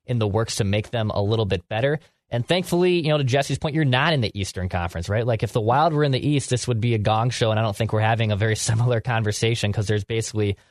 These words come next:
four to five teams, at least I look at in the East, that I could say, "Yeah, they could win the Stanley Cup." In the West, it's a complete wide open race right now. You don't have to go through any of those Eastern Conference teams until you're, God willing, in the Stanley Cup. Uh, but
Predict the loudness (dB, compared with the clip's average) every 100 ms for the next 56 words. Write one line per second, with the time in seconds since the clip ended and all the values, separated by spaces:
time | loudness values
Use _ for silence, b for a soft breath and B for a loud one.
0 | _ -4 0 2 2 0 0 -2 -2 0
1 | 0 -2 -4 -2 0 0 -2 -2 -2 -2
2 | -2 0 0 0 -2 0 0 0 _ -8
3 | -4 -2 0 0 0 -2 -2 -2 -2 0
4 | -2 0 0 2 0 -2 -6 -8 -8 -6
5 | -4 -2 -4 _ _ _ -2 0 0 0
6 | -2 0 0 0 0 0 0 0 0 0
7 | 0 0 0 0 0 0 0 -2 -4 -2
8 | -2 0 -2 -2 -6 -2 -2 -2 -6 _
9 | _ _ -8 -2 0 0 2 2 2 2
10 | 0 0 -2 -2 -2 -2 0 0 -2 -16
11 | _ _ -2 0 0 0 -4